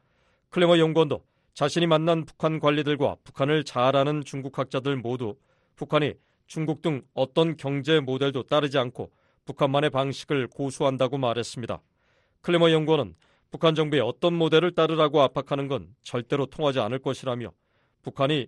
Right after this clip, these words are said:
무엇을 원하는지를 먼저 경청하고 타협점을 찾는 접근이 필요하다고 말했습니다. 브라운 교수는 하지만 외국의 투자 유치는 물론 향후 외국 기업과의 경쟁력을 키우기 위해서라도 북한 정부가 먼저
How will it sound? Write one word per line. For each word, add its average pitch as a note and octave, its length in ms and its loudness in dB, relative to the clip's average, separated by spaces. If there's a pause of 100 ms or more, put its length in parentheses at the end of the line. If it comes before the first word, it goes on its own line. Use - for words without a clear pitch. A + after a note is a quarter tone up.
(160)
무엇을 C#3 460 -2
원하는지를 C#3+ 600 0
먼저 B2+ 360 -2
경청하고 B2 800 -8 (360)
타협점을 C#3+ 580 -4
찾는 C#3+ 420 -8
접근이 C3 540 -8 (120)
필요하다고 A#2 760 -4
말했습니다. G#2 600 -8 (600)
브라운 D#3 280 2
교수는 D#3 440 0
하지만 C3 400 -2 (320)
외국의 D3+ 440 0
투자 D#3 280 0
유치는 D3 360 -4
물론 C3+ 340 -2 (340)
향후 D3 380 2
외국 C#3 320 -2
기업과의 D3 500 0
경쟁력을 D3 680 -4
키우기 D3 420 -6
위해서라도 C3 520 -4 (440)
북한 D3 240 -2
정부가 C#3 340 0
먼저 C#3+ 320 -4